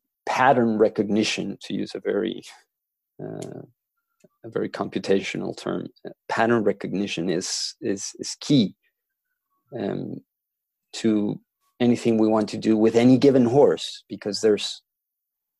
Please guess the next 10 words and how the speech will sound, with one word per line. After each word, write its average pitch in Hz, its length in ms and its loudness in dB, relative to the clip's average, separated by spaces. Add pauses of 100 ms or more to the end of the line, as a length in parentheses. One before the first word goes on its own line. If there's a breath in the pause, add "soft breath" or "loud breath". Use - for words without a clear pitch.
(1200)
uh, - 60 -8 (1300)
because 113 360 -2
they 135 340 6
are 110 340 0 (580)
doing 113 280 2
the 101 80 -6
same 95 560 -4
all 101 160 0
the - 120 -8
time. - 340 -10